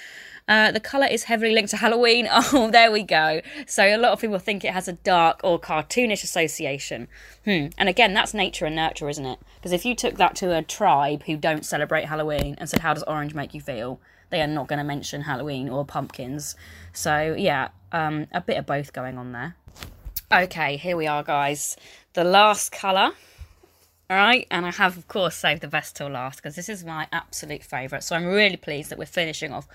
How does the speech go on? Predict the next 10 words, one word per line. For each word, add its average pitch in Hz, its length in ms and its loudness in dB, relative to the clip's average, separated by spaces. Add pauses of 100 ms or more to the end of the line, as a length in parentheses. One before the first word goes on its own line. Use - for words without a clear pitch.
(280)
with 165 300 -2 (160)
pink. 220 500 0 (760)
Colour 302 240 2
psychology 247 600 -2
suggests - 480 -6
that - 200 -16
different 196 360 -4
colours 180 340 -2
can 127 160 -12
impact 135 480 0